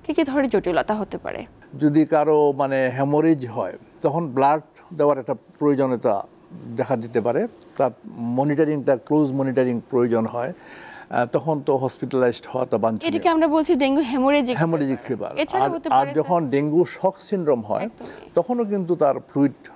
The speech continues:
Speaker 2: দেওয়ার একটা ব্যাপার হয়। যেরকম আমরা প্রথমভাবে twenty M L per K G per mi-, per hour
Speaker 1: হুম।
Speaker 2: আমরা ফ্লুইড রিপ্লে-, রিপ্লেসমেন্ট দেওয়া হয়। সেখানে আমরা নরমাল স্যালাইন দিই, কলয়েড, আহ, ক্রি-, ক্রিস্টালয়েড দেওয়া হয়।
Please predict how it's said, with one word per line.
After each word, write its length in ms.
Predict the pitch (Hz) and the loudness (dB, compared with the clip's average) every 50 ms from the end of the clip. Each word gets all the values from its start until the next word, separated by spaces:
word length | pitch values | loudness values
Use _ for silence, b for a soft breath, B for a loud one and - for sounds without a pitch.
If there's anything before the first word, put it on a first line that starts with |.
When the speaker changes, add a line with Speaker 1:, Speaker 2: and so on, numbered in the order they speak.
| - - - - - 131 131 | -20 -20 -20 -18 -12 -4 2
Speaker 2:
দেওয়ার 240 | 143 135 131 127 123 | 4 4 4 4 2
একটা 180 | 113 - 123 | 0 -2 -4
ব্যাপার 320 | 113 113 127 113 123 120 104 | -2 -2 -2 -2 -2 -4 -2
হয়। 220 | 110 120 156 233 - B B B B B B - | 0 0 0 0 -2 B B B B B B 2
যেরকম 320 | 143 151 151 139 147 139 | 2 2 4 4 2 2
আমরা 240 | 147 139 139 143 135 | 2 2 2 0 0
প্রথমভাবে 1300 | - - 147 131 - 151 147 135 120 123 - _ - - - - - - - 135 131 123 127 123 113 107 - - | 0 0 -2 0 2 0 0 0 0 -6 -18 _ -20 -20 -20 -20 -20 -10 -2 -2 0 2 2 2 2 0 0 -4
twenty 420 | - - - 147 139 131 117 120 | -10 -4 0 0 0 0 0 0
M 160 | 139 131 127 127 | 2 2 2 2
L 160 | 127 117 107 107 - - - - | 2 0 0 -4 -10 -14 -8 -2
per 120 | - 123 123 | 0 0 0
K 180 | - - 131 | 0 -2 -4
G 80 | 113 110 | -4 -4
per 260 | 117 - - 120 117 | -4 -2 0 0 0
mi-, 200 | 113 117 120 113 | 0 -2 -4 -6
per 280 | - - - - 123 117 | -6 -4 -2 0 0 2
hour 320 | 117 113 113 110 101 - - - - - - | 2 2 0 0 -2 -4 -10 -20 -20 -12 -8
Speaker 1:
হুম। 200 | 330 349 339 294 | -6 -4 -4 -2
Speaker 2:
আমরা 200 | 123 117 110 104 | 0 0 -2 -2
ফ্লুইড 500 | - - - - - - - 131 120 113 | -4 -10 -20 -20 -14 -4 -4 -2 -2 -2
রিপ্লে-, 380 | 120 - - - 113 113 104 110 | -4 -6 -4 -4 -4 -4 -2 -4
রিপ্লেসমেন্ট 560 | 123 110 - 123 107 - - - 110 104 98 | -8 -6 -6 -6 -6 -6 -6 -6 -6 -4 -2
দেওয়া 200 | 101 95 95 95 | 0 0 0 0
হয়। 220 | 104 - - - - - - B B B B B B B | -2 -6 -8 -10 -12 -16 -20 B B B B B B B
সেখানে 380 | - - 123 113 139 131 135 127 | -4 -4 -2 0 0 0 2 2
আমরা 420 | 117 117 120 123 127 120 120 - - 117 | 2 0 0 0 0 0 -2 -2 -6 -6
নরমাল 300 | 113 123 131 131 127 127 | -4 -2 0 2 0 0
স্যালাইন 420 | 117 - - 120 117 113 113 110 110 | 0 -2 -2 0 0 0 0 -2 -4
দিই, 280 | 113 107 110 113 117 113 - | -4 -4 -4 -4 -8 -10 -6
কলয়েড, 300 | - 123 123 120 120 117 | -4 -2 0 0 -2 -4
আহ, 1040 | 110 - - - - - - - _ _ _ - - _ _ - 131 120 113 117 120 | -6 -12 -20 -20 -20 -20 -20 -20 _ _ _ -20 -20 _ _ -12 -8 -8 -6 -8 -8
ক্রি-, 220 | - - - 143 | -8 -2 -2 -2
ক্রিস্টালয়েড 720 | - - 165 156 - - - 156 131 135 135 135 135 120 | -2 2 0 0 0 2 0 2 2 2 2 0 0 -2
দেওয়া 220 | 101 123 113 110 110 | 0 0 2 2 2
হয়। 240 | 113 110 104 98 | 0 -2 -6 -6